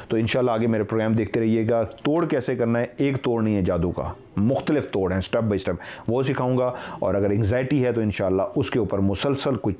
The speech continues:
चार से पाँच प्रोग्राम करूंगा, आपकी एंग्जाइटी भी ख़त्म हो जाएगी। नज़र बद, हसद जिनको है, वो मैंने आज बताया है कि एक तरीका मैंने हसद,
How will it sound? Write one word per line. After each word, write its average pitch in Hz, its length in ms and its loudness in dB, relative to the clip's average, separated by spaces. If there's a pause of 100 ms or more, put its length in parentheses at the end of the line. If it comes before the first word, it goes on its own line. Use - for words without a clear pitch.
चार 104 220 2
से 107 120 -4
पाँच 107 300 -2
प्रोग्राम 101 380 0
करूंगा, 95 280 0
आपकी 92 200 -2
एंग्जाइटी 98 560 2
भी 90 200 2 (320)
ख़त्म - 400 -2
हो 80 140 0
जाएगी। - 320 -4 (320)
नज़र 101 260 2
बद, 107 200 2
हसद 107 420 -2
जिनको 117 280 0
है, 107 240 2 (320)
वो 110 180 2
मैंने 127 180 2
आज 110 140 0
बताया 104 360 2
है 107 140 0
कि 110 80 0
एक 104 100 0
तरीका 101 320 0
मैंने 104 220 2
हसद, 95 360 -2